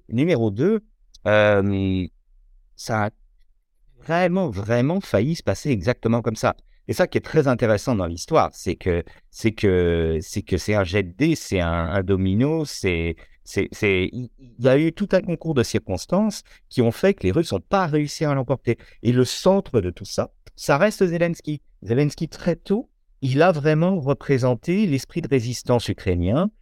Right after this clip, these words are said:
Il y a eu deux, trois moments clés, euh, pendant les premières quarante-huit heures. Donc, on, maintenant, maintenant, comme on est tellement abreuvé de ces informations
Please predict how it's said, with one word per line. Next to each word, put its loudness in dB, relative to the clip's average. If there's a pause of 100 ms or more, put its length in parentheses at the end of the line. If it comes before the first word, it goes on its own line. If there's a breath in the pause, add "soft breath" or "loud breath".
(220)
Il -2
y 6
a 6
eu -2 (560)
deux, 0
trois 0
moments 2
clés, 0 (320)
euh, 6
pendant 2
les 0
premières 0
quarante-huit -2
heures. 2 (200)
Donc, 0
on, 2 (100)
maintenant, 0 (180)
maintenant, 2
comme 2 (100)
on -2
est -4
tellement 2
abreuvé 2
de -12
ces -6
informations 0